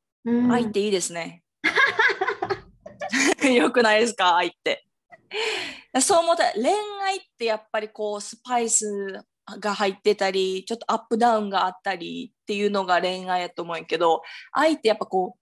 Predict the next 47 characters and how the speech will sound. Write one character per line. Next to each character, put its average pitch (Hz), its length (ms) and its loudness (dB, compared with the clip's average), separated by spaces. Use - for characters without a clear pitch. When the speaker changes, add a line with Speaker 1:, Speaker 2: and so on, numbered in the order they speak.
Speaker 2:
デ 202 80 -2
ィ 262 220 6
ー - 100 -2
プ 190 60 4
や 175 160 4
な 175 200 -2
と 170 140 -10
い 165 40 -6
う 165 60 -10
か、 - 320 0
海、 269 340 4
海 294 280 8
の 214 100 6
よ 180 200 2
う 170 40 0
な 165 260 -4
広 240 960 2
い 190 60 -6
感 180 300 -16
じ 170 120 -16
の、 170 200 -12
先 262 340 -4
の 233 120 2
な 170 180 0
い - 220 -10
感 180 320 -14
じ、 170 260 -14
終 208 80 4
わ 254 100 6
り 254 80 6
の 247 140 4
な - 100 0
い - 160 -8
も 190 140 -8
の 175 120 -12
か 170 120 -14
な。 170 420 -6
続 359 220 6
い 302 80 4
て 247 80 2
ね、 190 320 -2
ち - 80 -10
ょ - 20 -8
っ - 20 -8
と 202 100 -4
パ - 100 -10
ー 349 40 0